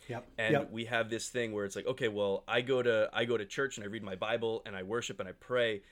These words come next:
Speaker 2: And those are the spiritual aspects of my life. But then when I go to work and I do my
Speaker 1: Yep.
Speaker 2: job, or I run my company, or I tuck my kids in at night, or
Speaker 1: Yep.
Speaker 2: I'm, I'm cleaning the dishes,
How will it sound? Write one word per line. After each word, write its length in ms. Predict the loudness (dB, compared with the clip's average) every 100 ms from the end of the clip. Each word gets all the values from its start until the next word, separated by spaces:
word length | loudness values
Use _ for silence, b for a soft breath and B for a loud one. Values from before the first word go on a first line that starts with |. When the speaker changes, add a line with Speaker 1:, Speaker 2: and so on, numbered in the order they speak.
| b b
Speaker 2:
And 140 | -6 0
those 200 | 2 2
are 100 | -2
the 100 | -4
spiritual 460 | -4 0 0 2
aspects 380 | 0 0 -4 -6
of 80 | -4
my 80 | -2
life. 200 | -2 -2
But 120 | 0
then 120 | 0
when 120 | 0
I 80 | -2
go 160 | 0 -2
to 80 |
work 520 | 0 4 4 4 -6 -20 b b
and 80 | -4
I 60 | -4
do 140 | -4
my 120 | -2
Speaker 1:
Yep. 100 | 0
Speaker 2:
job, 300 | 2 2 2
or 60 | 0
I 60 | -4
run 220 | -6 -6
my 120 | -8
company, 500 | -8 -8 -6 -8 -8
or 280 | -6 -6 -4
I 140 | -4
tuck 240 | -4 -6 -6
my 80 |
kids 300 | -6 -4 -4
in 80 | -4
at 100 | -6
night, 280 | -6 -6 -6
or 180 | -4 -2
Speaker 1:
Yep. 300 | -2 -2 -4
Speaker 2:
I'm, 60 | -4
I'm 220 | -6 -8 -18
cleaning 280 | -8 -6 -6
the 40 | -6
dishes, 520 | -4 -2 -2 -6